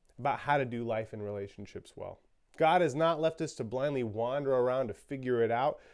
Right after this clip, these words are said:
God has spoken truth into your life, into my life through his word. And today we're gonna be talking about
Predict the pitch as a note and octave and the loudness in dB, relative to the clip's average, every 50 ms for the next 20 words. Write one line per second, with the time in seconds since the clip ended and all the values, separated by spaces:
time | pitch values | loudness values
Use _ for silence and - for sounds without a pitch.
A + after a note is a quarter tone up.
0 | - - - D3+ D3 C3+ B2 - - - C#3+ C#3+ C#3 - A#2 A2 - - D3+ D#3 | -10 -2 -2 0 0 0 -2 -6 -6 -6 -4 -4 -4 -6 -8 -10 -8 -6 -6 -6
1 | D3+ - C3 A2+ G#2+ G#2+ A2+ A#2+ A#2 B2 B2+ B2+ B2 - B2 A#2 A2 G#2 G#2 G2+ | -6 -6 -8 -8 -8 -6 -6 -6 -4 -4 -4 -4 -4 -6 -8 -10 -8 -6 -6 -6
2 | G2+ G2 G2 G#2 - - - A2 G#2+ G#2 A2 G2+ - G#2 F#2 - - G2 - - | -4 -4 -6 -8 -8 -8 -8 -6 -6 -6 -8 -10 -10 -10 -8 -8 -8 -8 -12 -16
3 | - - - - - - D#3 D3+ F3 E3 E3+ G3+ G#3+ G#3+ G#3 G3+ F#3+ D#3+ D3+ C#3+ | -20 -20 -20 -20 -8 -6 -2 -2 2 6 8 8 8 8 6 4 4 2 0 -6
4 | - - F3+ E3 E3 - E3 D3+ C#3 B2 B2+ A#2+ A#2 - | -6 -4 -4 -4 -4 -4 -6 -6 -4 -2 -2 -2 -2 -4